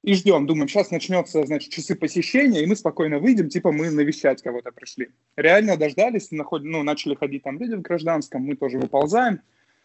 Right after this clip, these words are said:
Идём спокойно в отделение, где черепно-мозговая, поднимаемся на этот этаж,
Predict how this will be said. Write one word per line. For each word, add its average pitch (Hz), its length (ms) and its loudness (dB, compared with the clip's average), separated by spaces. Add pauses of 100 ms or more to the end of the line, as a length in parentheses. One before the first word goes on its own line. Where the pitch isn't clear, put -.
(420)
Идём 190 340 6
спокойно 165 540 4
в 147 300 2
отделение, 147 580 -2
где 139 300 -4
черепно-мозговая, 143 1000 0
поднимаемся 147 720 -6
на 131 140 -10
этот 131 220 -8
этаж, 220 460 2